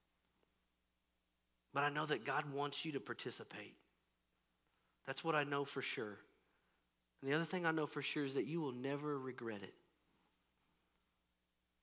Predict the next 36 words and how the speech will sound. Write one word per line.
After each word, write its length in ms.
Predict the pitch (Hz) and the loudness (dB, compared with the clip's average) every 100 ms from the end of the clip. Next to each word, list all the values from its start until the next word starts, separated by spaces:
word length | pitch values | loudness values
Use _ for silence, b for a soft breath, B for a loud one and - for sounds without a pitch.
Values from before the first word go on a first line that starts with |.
| _ _ _ _ _ _ _ _ _ _ _ _ _ _ _ _ _ _ | _ _ _ _ _ _ _ _ _ _ _ _ _ _ _ _ _ _
Church, 240 | - 147 160 | -2 0 2
I 60 | |
hope 240 | 151 170 160 | 2 2 0
that 80 | 139 | -2
you 140 | 151 | 0
want 180 | 139 131 | 0 -2
to 40 | |
be 120 | 131 | 0
a 40 | 120 | -2
part 300 | - 127 113 | 0 0 0
of 80 | - | -4
something. 500 | - 113 - 110 - _ _ _ _ _ _ _ _ _ _ _ _ _ _ _ _ _ _ _ - | -8 -10 -12 -14 -14 _ _ _ _ _ _ _ _ _ _ _ _ _ _ _ _ _ _ _ -4
I 60 | 160 | 0
hope 260 | 160 165 160 | 2 0 -2
that 200 | 123 147 | -2 2
this 220 | 156 - | 2 2
time 340 | - 143 147 | 0 0 2
next 340 | 143 143 - 165 | 2 0 -2 0
year 140 | 151 | 0
in 80 | 127 | -2
twenty 320 | - 139 139 | -4 -2 -2
twenty-two, 760 | - 143 131 120 - 135 135 135 - b b b b b - - | -2 -2 -2 -2 0 0 0 -4 -16 b b b b b -16 -2
we're 140 | 156 | 2
in 60 | 147 | 4
a 40 | |
similar 400 | 120 - 160 151 | 4 4 4 4
situation 640 | 131 151 - 139 135 131 139 | 4 0 0 4 4 4 2
to 20 | |
these 200 | 127 123 | 0 -2
disciples 640 | 127 - 131 131 123 117 117 | -4 0 2 2 0 -4 -4
when 160 | 117 | -4
we 100 | 120 | -2
go, 140 | 123 113 | 0 0
"Listen, 320 | 127 - 135 | 0 -4 -4
I 100 | 151 | -2
don't, 160 | 175 | -4